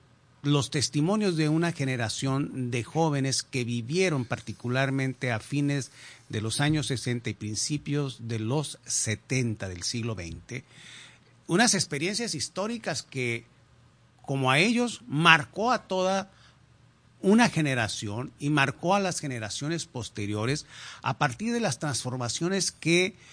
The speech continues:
surgieron en términos sociales y políticos durante la década de los sesenta y, y que se extendieron durante los años setenta y que hasta los década, los años de la década de los ochenta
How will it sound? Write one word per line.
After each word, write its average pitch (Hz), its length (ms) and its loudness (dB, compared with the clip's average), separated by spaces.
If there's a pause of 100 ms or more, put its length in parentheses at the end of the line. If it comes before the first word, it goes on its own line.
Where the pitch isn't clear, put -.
(200)
surgieron 165 880 2
en 123 100 -2
términos 165 480 0
sociales 127 800 0
y 135 100 -2
políticos 120 880 -4
durante 117 360 -4
la 104 160 -2
década 160 400 0
de 113 100 -2
los 107 180 -4
sesenta 107 520 -4
y, 127 60 -2
y 127 240 -6
que 107 240 -10
se 117 140 -6
extendieron 120 680 -2
durante 120 360 -2
los 104 200 -8
años 123 260 -6
setenta 123 560 -6 (580)
y 131 120 -6
que 156 100 0
hasta 139 260 2
los - 300 -4 (160)
década, 147 640 -2 (320)
los - 140 -10
años 196 240 0
de 156 60 -2
la 120 120 0
década 165 280 -2
de 123 80 -2
los 107 160 -10
ochenta 110 560 -8